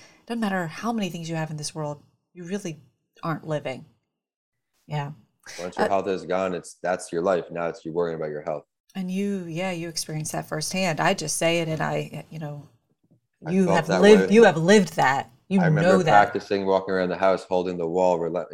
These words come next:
Speaker 2: just walking around the house just because I was so eager to get back down to Florida. I left, it was probably eighty degrees. I got home, there was snow up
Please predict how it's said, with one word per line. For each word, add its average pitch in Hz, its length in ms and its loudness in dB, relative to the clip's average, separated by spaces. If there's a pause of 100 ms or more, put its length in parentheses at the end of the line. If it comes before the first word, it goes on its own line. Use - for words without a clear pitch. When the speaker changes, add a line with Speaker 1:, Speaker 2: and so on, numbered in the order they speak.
Speaker 2:
just 85 200 -8
walking 90 300 2
around 90 160 2
the 87 80 -4
house 90 280 0
just 82 180 -8 (140)
because 82 200 -6
I 87 80 2
was 87 180 -2
so 101 200 2
eager 101 540 0 (260)
to 95 80 -6
get 101 160 0
back 101 180 4
down 98 140 4
to 87 80 -4
Florida. 104 460 4
I 85 120 0
left, 98 300 0
it 92 40 -4
was 92 120 -6
probably 98 340 0
eighty 101 160 -2
degrees. 95 400 -4
I 92 80 0
got 92 160 2
home, 104 280 0 (240)
there 95 100 0
was 95 180 -4
snow 98 220 4
up 95 180 4